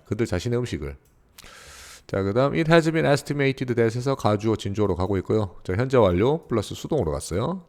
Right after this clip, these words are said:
자, 그러면 계속해서 과거부터 지금까지 추정되어지다의 수동. 자, 이것은 추정되어 왔는데, 자, in India alone, 자, 인도 혼자만 봤을 때도, 자, there are 다시 복수, 자, more than one million이니까 백만, 천만이죠, 그러면. 천만 이상의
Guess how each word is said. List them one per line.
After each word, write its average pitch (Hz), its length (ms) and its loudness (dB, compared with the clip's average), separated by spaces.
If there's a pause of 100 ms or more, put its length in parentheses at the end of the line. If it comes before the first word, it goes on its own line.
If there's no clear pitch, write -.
자, - 80 -10
그러면 117 160 -6
계속해서 139 560 0
과거부터 104 480 0
지금까지 101 520 -2
추정되어지다의 104 920 0
수동. 95 400 -6 (560)
자, - 100 0
이것은 131 220 0
추정되어 139 400 2
왔는데, 127 720 4
자, - 80 -4
in 170 280 -4
India 170 320 0
alone, 98 340 4 (100)
자, - 100 -6
인도 175 460 0 (100)
혼자만 190 360 2
봤을 - 260 -2
때도, 85 300 -6 (340)
자, 98 100 -6
there 110 240 6
are 104 140 6
다시 92 220 -2
복수, 170 680 -4
자, - 140 -10
more 101 320 2
than 165 380 0
one 131 220 2
million이니까 139 580 0
백만, 135 360 -4
천만이죠, 180 460 -6
그러면. 95 160 -6 (540)
천만 170 500 -2
이상의 151 680 0